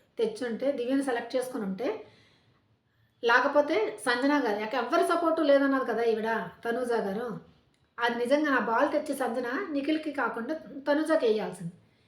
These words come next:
వేసుంటే అప్పుడు నిఖిల్ గెలిచేవాడు. ఈ రోజు నిఖిల్ ఎలిమినేట్ అయ్యేవాడు కదా, హాయిగా ఇంట్లో ఉండేది. అప్పుడు ఎలా మారేదంటే, దివ్య అవుట్ అయిపోయింది. నిఖిల్ ఉండేవాడు, దివ్య అయి-, దివ్య అవుట్ అయిపోయింది. దివ్య లక్ బాగుందో మరి, ఆవిడ ఫేవర్ ఏమో కానీ, దివ్య ఉండిపోయింది,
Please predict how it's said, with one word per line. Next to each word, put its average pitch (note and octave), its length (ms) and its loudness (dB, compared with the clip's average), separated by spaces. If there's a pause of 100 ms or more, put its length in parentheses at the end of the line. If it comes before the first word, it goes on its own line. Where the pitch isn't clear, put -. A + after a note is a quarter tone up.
(180)
వేసుంటే C#4+ 500 6
అప్పుడు D#4 260 -2
నిఖిల్ D4+ 340 0
గెలిచేవాడు. G#3+ 600 -2
ఈ C4 100 0
రోజు C4 220 2
నిఖిల్ C4 280 -2
ఎలిమినేట్ A#3+ 380 -2
అయ్యేవాడు A3+ 360 2
కదా, A#3 260 -6
హాయిగా A#3 340 -2 (500)
ఇంట్లో A#3+ 220 -2
ఉండేది. F#3+ 300 -2 (140)
అప్పుడు C4+ 300 0
ఎలా A#3 200 2
మారేదంటే, A3+ 640 -2
దివ్య A#3 260 -2
అవుట్ G3 240 -2
అయిపోయింది. E3+ 340 -14 (1000)
నిఖిల్ D#4 240 2
ఉండేవాడు, D4 520 4 (280)
దివ్య C4 220 0
అయి-, G#3+ 500 -2
దివ్య C4 180 0
అవుట్ G3+ 220 -2
అయిపోయింది. F#3+ 400 -8
దివ్య C4 380 0 (200)
లక్ A3+ 300 0
బాగుందో A#3+ 480 -2 (340)
మరి, G#3+ 100 -6
ఆవిడ G3+ 200 -6
ఫేవర్ A#3+ 300 -4
ఏమో C4 200 -6
కానీ, C4+ 160 -4
దివ్య G#3+ 240 -2
ఉండిపోయింది, A#3+ 600 -4